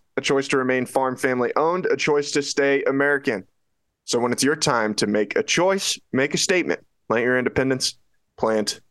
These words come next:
wiffles. Jeff, it's a good thing that, uh, Wiffles didn't specifically sponsor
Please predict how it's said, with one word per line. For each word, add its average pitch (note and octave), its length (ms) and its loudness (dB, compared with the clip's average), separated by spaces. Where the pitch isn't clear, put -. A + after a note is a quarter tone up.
wiffles. - 480 0
Jeff, C#3+ 200 0
it's D3+ 100 0
a D3 40 0
good F#3+ 180 0
thing F#3 220 2
that, D#3 140 4
uh, C3+ 280 2
Wiffles D3 460 0
didn't C#3+ 340 0
specifically C#3 600 0
sponsor A#2 800 0